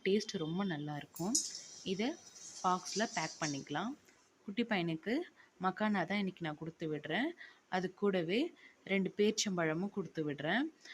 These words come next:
இவருக்கு கொட்டை எடுத்துட்டு தான் நான் கொடுப்பேன். ஏன்னா ஒரு ஆர்வத்துல சாப்பிட்ருவாரு. அதனால ரெண்டு பேரிச்சம்பழம்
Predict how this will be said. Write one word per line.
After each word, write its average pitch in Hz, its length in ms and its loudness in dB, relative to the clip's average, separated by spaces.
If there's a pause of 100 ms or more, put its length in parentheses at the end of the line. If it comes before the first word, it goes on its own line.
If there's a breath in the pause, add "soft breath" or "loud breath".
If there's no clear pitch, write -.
(500 loud breath)
இவருக்கு 196 300 0 (100)
கொட்டை 190 320 4
எடுத்துட்டு 190 320 -2
தான் 208 160 4
நான் 170 140 -2
கொடுப்பேன். 175 400 0 (120)
ஏன்னா 185 140 2 (120)
ஒரு 180 100 0 (140)
ஆர்வத்துல 202 360 0 (120)
சாப்பிட்ருவாரு. 165 640 -2 (420 loud breath)
அதனால 180 340 2 (100)
ரெண்டு 185 260 0
பேரிச்சம்பழம் 175 760 0